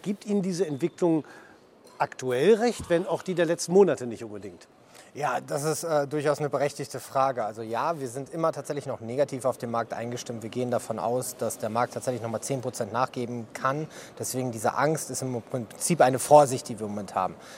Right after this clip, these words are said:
Speaker 2: Es läuft im Konjunkturmotor nicht alles rund. Wir haben immer noch hohe Inflation. Wir wissen,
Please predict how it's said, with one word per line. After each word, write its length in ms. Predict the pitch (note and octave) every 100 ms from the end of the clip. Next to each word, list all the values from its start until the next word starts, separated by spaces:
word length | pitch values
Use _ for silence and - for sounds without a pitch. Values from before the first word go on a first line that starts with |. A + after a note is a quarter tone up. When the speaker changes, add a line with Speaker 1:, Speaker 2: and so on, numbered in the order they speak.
| -
Speaker 2:
Es 180 | A#2 -
läuft 300 | B2 D3+ -
im 120 | A#2+
Konjunkturmotor 1000 | - B2 A#2 G#2 - E3 E3+ E3+ E3 D3
nicht 440 | C3 D3+ F#3 - -
alles 360 | D3 C3 -
rund. 260 | C#3 D3+ D3+
Wir 200 | B2+ -
haben 200 | C#3 E3+
immer 220 | C3+ C#3+
noch 220 | C#3 D#3+
hohe 220 | C#3 D3 C3+
Inflation. 720 | C3 A#2+ A#2+ A2 - C#3 B2+ - -
Wir 160 | C#3 A#2+
wissen, 400 | F3 - E3+